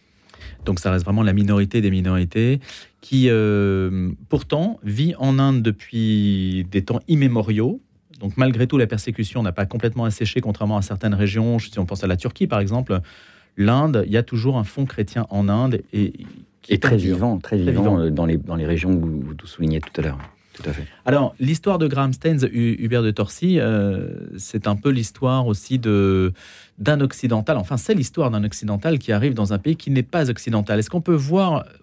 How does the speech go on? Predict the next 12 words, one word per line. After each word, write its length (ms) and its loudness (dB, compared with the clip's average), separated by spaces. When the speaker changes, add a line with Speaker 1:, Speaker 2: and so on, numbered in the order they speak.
Speaker 1:
aussi 320 -2
ce 160 -4
film 240 0
à 60 2
travers 260 0
la 140 2
réaction 520 0
d'une 220 -2
culture 460 0
qui 140 -4
refuse, 760 0
euh, 480 -4